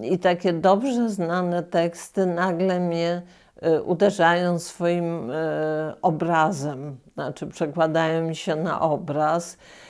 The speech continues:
i szukam wtedy pomysłu, jak ten werset, który mi się tak spodobał,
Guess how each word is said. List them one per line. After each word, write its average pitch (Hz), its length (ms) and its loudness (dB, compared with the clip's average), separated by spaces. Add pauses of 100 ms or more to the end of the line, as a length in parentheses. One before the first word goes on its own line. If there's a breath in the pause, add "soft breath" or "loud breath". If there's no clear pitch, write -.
(140)
i 175 120 -2
szukam 190 440 0
wtedy 170 480 2
pomysłu, 175 800 0
jak 160 380 0
ten 160 460 -2
werset, 165 640 0
który 165 340 -4
mi 160 120 -6
się 160 160 -6
tak 160 300 -6
spodobał, 156 920 2